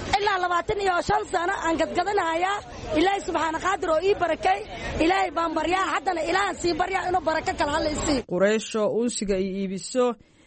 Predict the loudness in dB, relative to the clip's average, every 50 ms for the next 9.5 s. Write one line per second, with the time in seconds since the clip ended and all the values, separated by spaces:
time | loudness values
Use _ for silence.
0 | _ _ _ -4 -2 -2 0 2 2 2 4 2 2 0 0 -2 -2 -2 -2 -2
1 | -2 0 2 2 2 4 2 0 0 -2 -2 0 0 0 0 0 -2 0 0 2
2 | 2 2 2 0 2 2 4 2 2 0 -2 -4 -4 -4 -4 -2 0 0 0 0
3 | 0 -2 -2 -2 -2 -4 -4 -4 -2 -2 0 0 0 -2 -2 0 2 2 2 2
4 | 0 -2 -2 0 0 0 2 0 0 0 -2 -4 -4 0 2 2 2 2 4 4
5 | 4 4 4 2 2 0 0 -2 -4 -4 -4 -2 -2 0 -2 -2 -2 -4 -6 -8
6 | -12 _ _ _ _ _ _ _ -4 -2 -2 0 0 0 -2 0 -2 -2 -2 0
7 | 0 0 0 -2 _ -4 -2 0 2 0 0 0 0 2 2 4 4 4 4 2
8 | 2 2 0 0 0 2 2 2 2 2 2 0 0 0 0 0 0 0 2 2
9 | 2 2 2 0 0 2 2 2 2 2